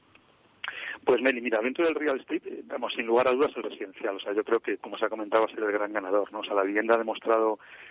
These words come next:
en, en este, en este periodo que es un producto, eh, absolutamente resiliente, ¿no? El residencial en general y, sobre todo, la obra nueva en particular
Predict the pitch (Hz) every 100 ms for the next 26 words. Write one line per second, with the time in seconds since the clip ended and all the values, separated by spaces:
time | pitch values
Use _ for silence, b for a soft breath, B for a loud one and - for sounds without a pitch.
0 | b - 110 139 110 110 - 113 107 104
1 | - - 110 - 120 104 110 113 - 107
2 | 101 101 - 113 - - 87 87 - 104
3 | 104 120 110 78 95 104 101 101 123 -
4 | B B B B 143 117 127 113 135 147
5 | 175 - - 110 107 110 87 - 131 -
6 | 110 101 127 143 120 127 127 135 131 117
7 | 107 113 113 123 -